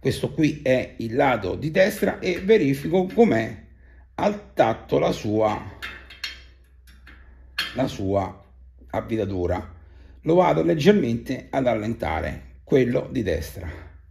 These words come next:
Questo di sinistra lo vado leggermente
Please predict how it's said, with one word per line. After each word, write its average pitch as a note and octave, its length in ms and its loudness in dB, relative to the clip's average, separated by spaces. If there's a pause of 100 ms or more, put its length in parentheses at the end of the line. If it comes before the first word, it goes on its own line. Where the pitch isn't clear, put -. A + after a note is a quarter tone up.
(120)
Questo - 380 4
di D#3 160 -2
sinistra C#3+ 680 4 (800)
lo - 100 0
vado B2 380 0
leggermente B2+ 1000 2